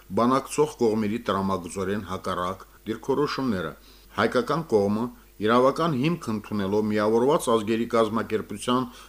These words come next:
կանոնադրության մեջ ամրագրված ազգային ինքնորոշման իրավունքի մասին միջազգային նորմը, այն արդարացի համոզմանն է, որ Արցախի բնիկ հայ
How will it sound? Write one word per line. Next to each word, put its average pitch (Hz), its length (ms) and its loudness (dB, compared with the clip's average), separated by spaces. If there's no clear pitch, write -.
կանոնադրության 117 760 2
մեջ 120 200 0
ամրագրված 107 800 0
ազգային 117 480 2
ինքնորոշման 101 640 -6
իրավունքի 98 500 -4
մասին 101 320 -4
միջազգային 90 640 -4
նորմը, 90 320 -4
այն 156 240 2
արդարացի 113 520 0
համոզմանն 85 640 -8
է, 110 60 -8
որ 120 140 2
Արցախի 143 420 0
բնիկ 123 380 0
հայ 113 100 0